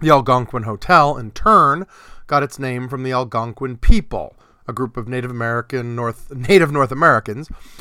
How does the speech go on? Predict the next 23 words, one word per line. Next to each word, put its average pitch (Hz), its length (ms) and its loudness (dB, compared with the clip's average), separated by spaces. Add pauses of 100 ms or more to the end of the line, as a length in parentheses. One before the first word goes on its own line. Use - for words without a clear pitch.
(120)
who 185 100 -2
lived 190 400 6
mostly 208 520 2
in 147 100 -4
the 151 80 -8
Pacific 143 400 -8
Northwest 120 580 -4
of 127 80 -10
what 120 140 -4
is 117 120 -8
now 123 320 0
the 117 120 -6
United 110 400 -8
States 95 320 -12
and 113 100 -12
Canada. 135 540 -6 (680)
They 180 260 6
got 165 300 6
their 120 160 0
name, 120 560 -6
it 107 140 -12
is 98 140 -12
thought, 101 420 -4